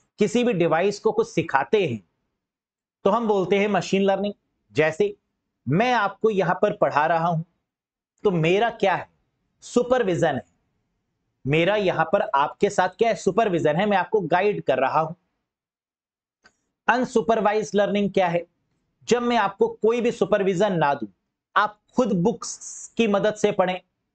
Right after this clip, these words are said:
तो ये क्या होगा? Unsupervised learning। रीइंफोर्समेंट लर्निंग क्या होता है?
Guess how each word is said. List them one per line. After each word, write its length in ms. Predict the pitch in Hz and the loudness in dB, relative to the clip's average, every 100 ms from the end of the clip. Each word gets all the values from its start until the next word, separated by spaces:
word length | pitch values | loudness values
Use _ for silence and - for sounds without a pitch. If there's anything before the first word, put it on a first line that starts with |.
| _ 156 | _ -2
तो 60 | |
ये 180 | 151 208 | 0 0
क्या 180 | 190 208 | 2 0
होगा? 300 | 185 185 208 | 2 0 0
Unsupervised 1000 | 208 147 147 - 165 180 170 185 175 175 | 0 -2 -2 -2 0 0 2 0 -2 0
learning। 300 | 180 185 185 _ _ _ _ _ _ _ _ _ 131 | 0 -2 -6 _ _ _ _ _ _ _ _ _ -2
रीइंफोर्समेंट 1040 | 147 233 262 254 220 214 220 214 220 226 | 0 2 2 0 0 0 0 0 -2 0
लर्निंग 380 | 214 208 214 214 | 0 0 0 0
क्या 180 | 202 190 | 0 0
होता 300 | 185 185 185 | 0 0 0
है? 180 | 180 | 0